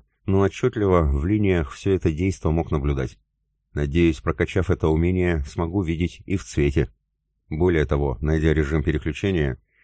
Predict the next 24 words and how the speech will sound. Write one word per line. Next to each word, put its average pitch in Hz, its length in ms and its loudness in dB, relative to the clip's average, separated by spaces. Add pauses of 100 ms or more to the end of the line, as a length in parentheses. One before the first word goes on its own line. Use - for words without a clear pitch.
(100)
я 92 140 2
смог 131 240 -2
изучить 95 380 0
строение 92 580 2
тел 101 200 0
сношающихся. 69 840 -4 (540)
Ну, 117 240 0
внутренности 98 640 -2
меня 87 200 2
не 87 80 0
особо 76 340 0
интересовали, 67 640 -2 (340)
но 85 140 -2
сам 127 220 -2
процесс 120 420 -2
изучил. 87 540 -4 (400)
Похоже, 71 420 0
медики 98 380 0
спаривались 98 720 0
сознанием 73 580 0
дела. 65 320 -2 (1000)
Почувствовав 73 640 -2
себя 73 240 2
вуайеристом, 73 720 0